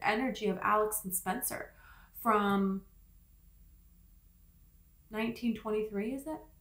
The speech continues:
I think it's nineteen twenty-three, Alex and Spencer.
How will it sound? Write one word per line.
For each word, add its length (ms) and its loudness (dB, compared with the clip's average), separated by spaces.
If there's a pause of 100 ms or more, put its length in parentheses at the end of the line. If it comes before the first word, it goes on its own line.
(880)
I 80 -8
think 180 -4
it's 160 -6
nineteen 360 -2
twenty-three, 600 -4
Alex 360 -2
and 120 -6
Spencer. 460 -10